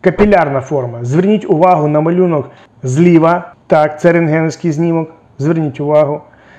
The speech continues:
А оцей рожевий з блакитними кружками, це вже препарат, це зріз, і де ми бачимо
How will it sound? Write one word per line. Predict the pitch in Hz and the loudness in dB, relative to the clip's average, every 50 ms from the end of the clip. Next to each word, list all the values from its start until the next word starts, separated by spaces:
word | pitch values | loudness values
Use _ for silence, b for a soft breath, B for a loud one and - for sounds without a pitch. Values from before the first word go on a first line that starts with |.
| b b - - - | b b -8 -4 0
А | - 185 175 160 | 2 2 2 2
оцей | - - - 190 185 170 | 0 0 0 2 2 4
рожевий | 160 165 143 147 185 214 240 233 214 175 147 127 123 - _ _ _ _ _ _ _ _ _ _ _ _ _ | 2 2 2 2 2 2 2 2 0 0 0 -4 -8 -12 _ _ _ _ _ _ _ _ _ _ _ _ _
з | 139 131 139 | -10 -8 -6
блакитними | 139 160 165 190 208 180 180 175 - 165 160 156 151 143 | -2 -2 -2 0 2 0 0 0 0 -2 -2 -2 -2 -4
кружками, | 139 - 160 165 160 - - 175 156 147 135 127 123 123 - | -4 -2 -2 -2 -2 -2 -2 0 0 0 -2 -4 -8 -12 -14
це | - - 175 175 190 196 | -8 -2 2 4 4 4
вже | 175 143 123 131 160 175 180 180 185 185 - - - _ _ _ _ _ _ _ _ _ _ _ _ _ _ | 2 0 -4 0 0 2 2 2 0 -2 -6 -12 -20 _ _ _ _ _ _ _ _ _ _ _ _ _ _
препарат, | 175 180 175 - 190 180 180 160 143 135 135 - - - _ _ _ | 0 0 0 0 0 2 2 2 0 0 -4 -8 -16 -20 _ _ _
це | _ - 170 160 | _ -4 -2 0
зріз, | 151 147 147 170 156 156 165 196 - - b b b b b b b b | 0 2 2 0 2 2 0 0 -2 -4 b b b b b b b b
і | 185 | 0
де | 160 151 175 202 185 | 2 2 2 2 2
ми | 170 156 | 2 0
бачимо | 143 131 165 185 208 202 - 214 214 220 214 208 185 | 0 2 2 0 0 0 -2 -2 0 2 2 0 0